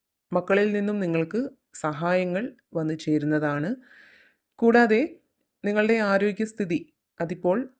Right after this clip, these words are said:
ചെറിയ രീതിയിലൊക്കെ മോശമായിട്ടിരിക്കുന്ന ഒരു അവസ്ഥയാണ് കാണുന്നത്. എന്നാൽ ആരോഗ്യസ്ഥിതിയിൽ പുരോഗതി വന്നു ചേരുക തന്നെ ചെയ്യും. അതുപോലെ തന്നെ തർക്കങ്ങളിൽ നിന്നൊക്കെ കഴിവതും ഒഴിഞ്ഞു നിൽക്കാനായിട്ട്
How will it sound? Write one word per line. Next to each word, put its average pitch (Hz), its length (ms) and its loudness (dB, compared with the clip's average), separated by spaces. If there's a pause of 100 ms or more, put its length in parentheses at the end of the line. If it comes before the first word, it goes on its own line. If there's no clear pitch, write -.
(300)
ചെറിയ 202 240 0 (100)
രീതിയിലൊക്കെ 202 560 -4 (460)
മോശമായിട്ടിരിക്കുന്ന 160 960 -2 (100)
ഒരു 156 160 2 (280)
അവസ്ഥയാണ് 147 600 -2 (380)
കാണുന്നത്. 143 460 -2 (1000)
എന്നാൽ 208 220 4 (100)
ആരോഗ്യസ്ഥിതിയിൽ 190 720 0 (400)
പുരോഗതി 156 480 4
വന്നു 151 160 0 (100)
ചേരുക 147 300 0 (100)
തന്നെ 147 200 -2 (120)
ചെയ്യും. 156 280 -4 (720)
അതുപോലെ 165 360 2
തന്നെ 170 200 -2 (760)
തർക്കങ്ങളിൽ 202 580 2
നിന്നൊക്കെ 196 380 0 (100)
കഴിവതും 165 480 4 (460)
ഒഴിഞ്ഞു 202 360 2
നിൽക്കാനായിട്ട് 156 640 -2